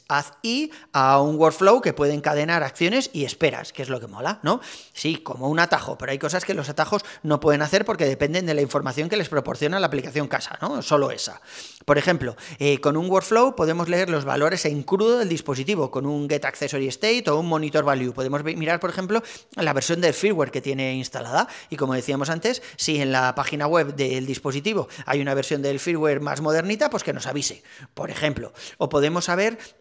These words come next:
eh, los looks que tenemos en una habitación en todo momento y decidir si hacemos algo con eso.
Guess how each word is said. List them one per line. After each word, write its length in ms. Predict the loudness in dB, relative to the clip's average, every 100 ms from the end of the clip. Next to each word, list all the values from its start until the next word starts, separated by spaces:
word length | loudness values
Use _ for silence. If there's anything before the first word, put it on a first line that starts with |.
| 0
eh, 340 | 2 4 2
los 200 | 2 2
looks 320 | 4 4 2 -2
que 140 | -2
tenemos 320 | -2 -2 -4
en 80 | -4
una 160 | -2 -2
habitación 500 | 0 0 -2 -2 -2
en 100 | 2
todo 200 | 4 4
momento 360 | 2 -2 -6
y 80 | -10
decidir 300 | -6 -4 -2
si 100 | -2
hacemos 280 | -4 -4 -4
algo 240 | -4 -4
con 140 | -4 -4
eso. 240 | -6 -10